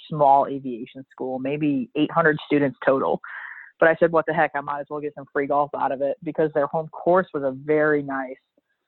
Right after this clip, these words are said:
private country club in Nashua, um, where the school was located. And so I took advantage of that. Um, I played on the all men's team in college while I was there, and it was a lot of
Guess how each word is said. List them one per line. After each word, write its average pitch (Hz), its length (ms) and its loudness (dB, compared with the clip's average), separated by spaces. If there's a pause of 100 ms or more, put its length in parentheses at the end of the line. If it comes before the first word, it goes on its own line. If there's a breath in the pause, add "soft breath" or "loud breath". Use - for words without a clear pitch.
(120)
private 147 420 0
country 147 300 -10
club 135 580 -6
in 143 160 -10
Nashua, 131 600 -6 (580 soft breath)
um, 135 240 2
where 135 140 2
the 135 120 -6
school 147 220 0
was 123 140 -4
located. - 540 0
And - 140 -8
so 160 60 4
I 151 60 4
took 190 180 2
advantage 180 320 4
of 151 80 4
that. 143 320 6 (540)
Um, 139 260 0
I 135 160 -8
played 147 220 -2
on 143 100 -6
the 139 60 -4
all 147 220 -2
men's 143 220 -14 (120)
team 147 160 -6
in 131 80 -6
college 139 540 4 (720 soft breath)
while 139 180 6
I 139 100 6
was 139 220 -2
there, 143 540 2
and 190 120 2
it 277 40 8
was 285 120 2
a 269 60 2
lot 247 160 6
of 247 60 -4